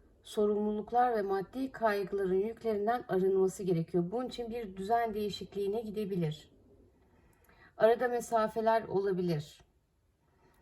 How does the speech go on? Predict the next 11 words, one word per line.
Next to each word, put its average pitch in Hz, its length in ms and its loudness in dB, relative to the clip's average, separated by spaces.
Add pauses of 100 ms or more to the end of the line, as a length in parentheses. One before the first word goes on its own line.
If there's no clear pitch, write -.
(240)
Ama 214 160 0
sonuç 247 400 -8
kartına 220 500 2
baktığım 240 500 -4
zaman 190 380 0
mutlu 214 300 -8
sona 240 300 -2
doğru 214 240 -2
yaklaşacaksınız 196 1080 -4
arkadaşlar. 170 640 0
Hatta 220 480 2